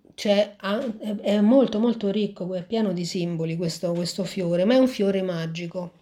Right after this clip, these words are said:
E qualcuno, quelli più anziani, si ricorderanno, anziani no di età, ma di, ma di, di, di racconti fiabeschi,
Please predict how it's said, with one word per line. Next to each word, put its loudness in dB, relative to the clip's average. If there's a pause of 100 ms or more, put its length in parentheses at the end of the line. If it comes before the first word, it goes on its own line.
(1300)
E 6
qualcuno, 6
quelli 4
più 0
anziani, 4
si 0
ricorderanno, 0 (640)
anziani 0
no 4
di 0
età, -2
ma -4
di, -8 (480)
ma -8
di, -4
di, -8 (580)
di 4
racconti 6
fiabeschi, 2